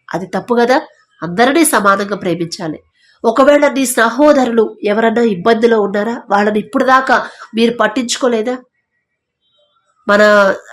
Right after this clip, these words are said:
ఆ, బంధువులు కానీ, మన స్నేహి-, అసలు ఫస్ట్ రిలేషన్‌లో ఉన్న వాళ్ళనే పట్టించుకోరండి. మన సొంత రిలేషన్ వాళ్ళనే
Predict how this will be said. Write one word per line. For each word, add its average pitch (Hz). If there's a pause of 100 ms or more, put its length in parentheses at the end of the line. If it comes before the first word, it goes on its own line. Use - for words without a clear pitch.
(160)
ఆ, -
బంధువులు 190
కానీ, 196 (180)
మన 220
స్నేహి-, 233
అసలు 190 (380)
ఫస్ట్ 226 (720)
రిలేషన్‌లో 277
ఉన్న 262
వాళ్ళనే 262
పట్టించుకోరండి. 226
మన 214
సొంత 226
రిలేషన్ 262
వాళ్ళనే 233